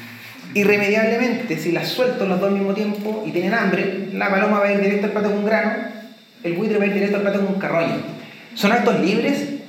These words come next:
Son actos voluntarios, porque obviamente si el jote no tiene hambre no va a comer, pero si tiene hambre se va a dirigir a comer, pero nunca el jote se va a ir a, a, al plato con grano, porque está en su naturaleza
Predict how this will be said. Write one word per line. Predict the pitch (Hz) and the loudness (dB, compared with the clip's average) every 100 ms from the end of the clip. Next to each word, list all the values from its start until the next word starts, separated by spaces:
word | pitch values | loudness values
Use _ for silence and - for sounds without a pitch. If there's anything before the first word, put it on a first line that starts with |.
| - - | -20 -14
Son | - 254 | -2 0
actos | 285 233 | 2 2
voluntarios, | 147 269 - 202 - - - - - | 2 0 0 0 -2 -4 -8 -12 -8
porque | 196 190 | -4 -2
obviamente | 190 190 190 196 | 0 2 0 -2
si | - | -2
el | 170 | -2
jote | 202 | 0
no | 196 | 0
tiene | 185 190 | 2 2
hambre | 196 190 | 2 2
no | |
va | 190 | 2
a | 202 | 2
comer, | 254 165 | 2 0
pero | 160 | 0
si | 170 | 0
tiene | 208 | 0
hambre | 240 262 277 | 0 0 -2
se | - | 0
va | 226 | 0
a | |
dirigir | 226 220 226 | 2 2 2
a | |
comer, | 226 214 156 | 2 2 2
pero | 170 | 2
nunca | 254 294 240 | 2 2 0
el | - | 0
jote | 262 233 | 0 0
se | 226 | 0
va | |
a | 220 | 0
ir | |
a, | 226 220 | 2 2
a, | 190 190 185 185 180 | 2 2 4 2 2
al | 180 | 2
plato | 180 208 | 2 2
con | 196 196 196 185 | 2 0 0 0
grano, | 277 - - - - - - - | 0 -2 -6 -10 -16 -20 -20 -4
porque | 185 185 | -2 0
está | 185 | 2
en | 233 | 0
su | 233 220 | 2 2
naturaleza | 180 175 170 139 151 160 147 135 - | 2 2 2 2 2 0 -2 -2 -4